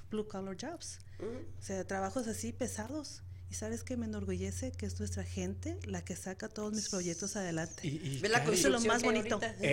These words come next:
Speaker 1: Sí.
Speaker 3: Exacto, ese es
Speaker 1: Sí.
Speaker 3: lo que tú mencionabas, Silvana, un poquito de esa fama que tenemos los latinos, porque no nada más es del mexicano,
Speaker 2: Ujú.
Speaker 3: es como el latino en general,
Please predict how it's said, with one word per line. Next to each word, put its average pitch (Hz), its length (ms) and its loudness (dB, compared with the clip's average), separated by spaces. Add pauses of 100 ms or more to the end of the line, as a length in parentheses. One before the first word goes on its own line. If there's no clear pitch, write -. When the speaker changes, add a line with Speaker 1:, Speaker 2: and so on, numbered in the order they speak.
Speaker 1:
Sí. 269 100 2
Speaker 3:
Exacto, 160 600 0
ese 151 240 0
es 151 40 4
Speaker 1:
Sí. 359 140 0
Speaker 3:
lo 147 160 2
que 151 80 -2
tú 170 180 0
mencionabas, 143 520 4
Silvana, 117 280 4
un 117 100 4
poquito 110 340 -2
de 101 220 -4
esa 131 260 -2
fama 131 340 0
que 127 100 -4
tenemos 107 440 -2
los 101 100 -4
latinos, 98 560 -6
porque 101 260 -6
no 123 120 0
nada 147 160 -2
más 127 160 -4
es 113 100 -6
del 107 140 -4
mexicano, 104 480 -2
Speaker 2:
Ujú. 151 120 -4 (140)
Speaker 3:
es 107 120 -4
como 139 160 0
el 113 60 2
latino 117 380 -2
en 113 60 -4
general, 110 400 -4